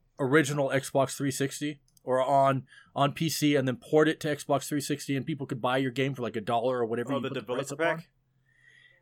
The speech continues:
Speaker 2: Yeah.
Speaker 1: The developer pack, yeah. So they did that. They had that, the stuff, so you could get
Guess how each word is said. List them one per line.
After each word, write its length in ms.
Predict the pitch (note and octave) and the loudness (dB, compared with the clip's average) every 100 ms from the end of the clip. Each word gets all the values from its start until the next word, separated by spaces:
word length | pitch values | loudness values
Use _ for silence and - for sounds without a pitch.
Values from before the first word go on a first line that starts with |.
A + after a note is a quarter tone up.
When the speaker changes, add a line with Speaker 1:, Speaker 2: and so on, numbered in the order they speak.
| _ _ _ - | _ _ _ -2
Speaker 2:
Yeah. 220 | D3 A2 | 0 2
Speaker 1:
The 100 | C#3+ | 4
developer 400 | C#3 D3 F3 D3 | 4 8 8 8
pack, 200 | C3+ A2+ | 2 0
yeah. 200 | D3+ D3 A#2 | 2 2 0
So 160 | - - | -6 -2
they 140 | D3+ | 2
did 340 | D#3 - D4 F#3+ | 2 4 2 6
that. 300 | D3 B2 - _ - | 4 4 -2 _ 0
They 160 | D#3+ | 4
had 200 | D#3 F#3+ | 6 6
that, 180 | F#3 D3 | 4 2
the 80 | D#3+ | 0
stuff, 200 | - D3 | 0 0
so 100 | F#3 | 0
you 60 | G#3 | -4
could 140 | F#3+ | 2
get 220 | F3+ F3+ | 2 2